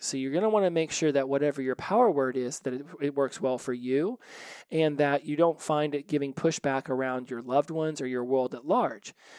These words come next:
'Cause if it's not ecological, right, I'm gonna be determined, I'm gonna make a decision, I'm gonna stick with it. And then you make a decision to ground your kids,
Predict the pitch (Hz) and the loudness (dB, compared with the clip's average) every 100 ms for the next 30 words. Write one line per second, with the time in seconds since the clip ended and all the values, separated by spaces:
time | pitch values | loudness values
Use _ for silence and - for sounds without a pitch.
0 | - 131 143 143 156 202 233 214 247 277 | -8 0 0 2 4 6 6 4 4 4
1 | 226 208 131 - _ _ _ _ - 135 | 2 -2 -12 -16 _ _ _ _ -4 2
2 | 151 151 139 156 156 143 135 - 175 170 | 2 2 0 2 2 2 0 0 2 4
3 | 170 135 131 143 165 151 143 170 151 147 | 2 0 0 0 0 0 2 2 2 -2
4 | 127 120 - 160 - 196 196 131 143 135 | -4 -2 0 0 2 2 2 -2 -4 -2
5 | 147 143 151 143 139 - 170 147 131 156 | -2 0 0 0 -2 0 0 0 -2 2
6 | 156 151 127 - 254 254 160 151 | 2 2 -2 0 4 4 4 2